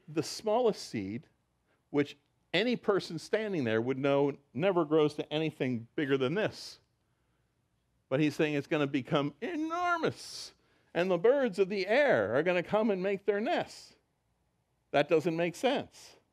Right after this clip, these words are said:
But he's already explained what those birds of iniquity, or, or what those birds represent,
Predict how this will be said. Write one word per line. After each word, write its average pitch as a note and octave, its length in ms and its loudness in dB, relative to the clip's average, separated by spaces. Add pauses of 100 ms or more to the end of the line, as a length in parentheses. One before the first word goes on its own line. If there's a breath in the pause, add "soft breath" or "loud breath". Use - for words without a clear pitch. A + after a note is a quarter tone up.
(480)
But A#2 100 2
he's B2 180 0
already C3 280 2
explained A2+ 800 -4 (480)
what B2 180 0
those A#2+ 180 2
birds A#2+ 320 0
of A#2 120 -8
iniquity, G#2+ 580 -4 (160)
or, G#2+ 140 -4
or A2 100 -6
what A2 220 -2
those F#2 160 -4
birds G#2 280 -2
represent, G2 540 -6